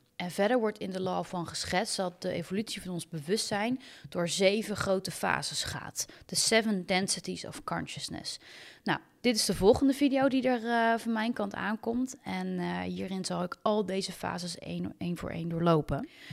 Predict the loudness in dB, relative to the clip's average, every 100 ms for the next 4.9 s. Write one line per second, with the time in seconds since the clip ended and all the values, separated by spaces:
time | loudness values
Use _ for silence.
0 | -10 0 2 6 12 12 12 6 2 0
1 | 0 0 0 -2 -2 0 2 0 0 -2
2 | -2 -4 -4 -4 -2 -2 -2 -2 -2 2
3 | 2 2 -6 _ -14 -2 2 4 4 4
4 | 4 0 -4 -6 -6 0 4 6